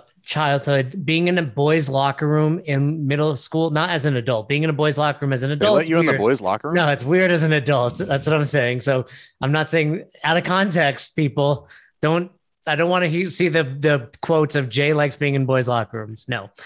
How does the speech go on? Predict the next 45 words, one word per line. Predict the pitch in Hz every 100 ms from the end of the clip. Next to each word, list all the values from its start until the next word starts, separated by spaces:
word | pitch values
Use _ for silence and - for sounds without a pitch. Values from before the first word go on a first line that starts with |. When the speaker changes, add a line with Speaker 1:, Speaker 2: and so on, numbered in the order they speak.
| - - _ _ _ _
Speaker 1:
But | 160
when | 156 160
you're | 180
a | 175
kid | - 233 226
growing | 185 151 147
up | 147 123
in | 143
middle | 165 165
school, | 156 180 165
high | 143 165
school, | - 170 156 151 147 _ _ _
I'm | 143
sure | 135 208 208
it's | 165
the | 180
same | 156 170 143
for | 135
basketball, | 127 127 - 117 104 104
but | 120
wrestling, | 135 165 160 123 117
man, | 127 151 127 110 - _ -
your | 143
best | 127 165 160
friends | - 165 151 131
were, | 139
like, | 127 123 117
the |
harshest | 139 - - 156 156 - 131 110 117
on | 107 101
you. | 92 90 _ _ _ _ _ _ -
Speaker 2:
Oh, |
and | 135 131 131 131 123
Speaker 1:
And | -
Speaker 2:
being | 101 101
on | 82 78
sports | - 87 -
teams | 78 76 78 -
in | 82 71
general | 76 78 78 69 73
was | 73 76 -
a, | 92
just | 85 -
a | 78
relentless | 80 78 82 82 85 -